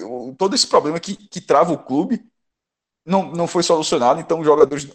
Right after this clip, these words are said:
jo-, os jogadores de novo, do, com os novos contratos não puderam ser regularizados. É, é óbvio que, que essa dívida não é de, de, de,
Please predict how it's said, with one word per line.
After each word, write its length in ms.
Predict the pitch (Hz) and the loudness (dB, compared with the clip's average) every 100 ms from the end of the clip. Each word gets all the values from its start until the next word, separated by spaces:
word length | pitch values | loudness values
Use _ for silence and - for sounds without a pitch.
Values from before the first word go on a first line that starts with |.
| _ | _
jo-, 220 | 123 143 - | -2 0 0
os 260 | 131 120 | -4 -6
jogadores 440 | 120 131 131 117 117 | 2 2 2 0 -6
de 80 | 120 | 0
novo, 280 | 120 123 - | 0 0 -8
do, 180 | 127 101 | -10 -10
com 160 | 131 | -8
os 80 | 127 | -4
novos 220 | 120 120 | -2 -2
contratos 340 | 131 107 104 139 | -4 -2 -2 -2
não 80 | |
puderam 400 | 139 120 120 120 | -8 2 2 2
ser 140 | 117 117 | -2 0
regularizados. 720 | 127 131 131 107 92 95 - - _ _ _ _ _ _ | 2 4 2 2 2 0 -2 -18 _ _ _ _ _ _
É, 840 | 127 131 123 120 104 90 - - _ _ _ _ _ | 6 8 8 8 6 4 0 -12 _ _ _ _ _
é 120 | - 277 | 0 4
óbvio 360 | 131 185 156 | 6 4 0
que, 420 | 131 170 135 - | -10 -8 -8 -8
que 120 | - 123 | -6 -4
essa 220 | - - | -2 -2
dívida 320 | 110 120 185 | -2 -8 -8
não 120 | 143 | -4
é 60 | 113 | -2
de, 160 | 160 | -2
de, 500 | - 127 117 110 104 98 | -4 -4 -4 -4 -6 -8
de, 640 | 104 101 95 87 71 62 | -8 -8 -8 -8 -10 -14